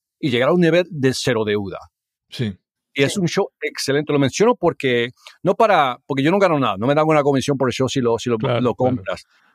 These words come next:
Speaker 1: Pero la educación y lo que estoy viendo hoy día,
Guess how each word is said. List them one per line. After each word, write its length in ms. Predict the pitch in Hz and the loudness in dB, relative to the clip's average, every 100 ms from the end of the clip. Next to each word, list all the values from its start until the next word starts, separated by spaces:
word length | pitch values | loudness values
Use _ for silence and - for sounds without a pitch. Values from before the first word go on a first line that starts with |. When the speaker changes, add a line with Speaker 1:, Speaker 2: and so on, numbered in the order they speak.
| - | -4
Speaker 1:
Pero 160 | 131 | 0
la 160 | 127 120 | 2 2
educación 720 | 120 123 117 - 147 151 165 - | 0 -2 -4 0 2 4 2 -2
y 160 | 151 | -2
lo 100 | 131 | -2
que 100 | 127 | -2
estoy 160 | 107 147 | -4 -2
viendo 180 | 151 156 | 0 2
hoy 180 | 151 135 | 2 2
día, 340 | 131 131 107 | 0 0 0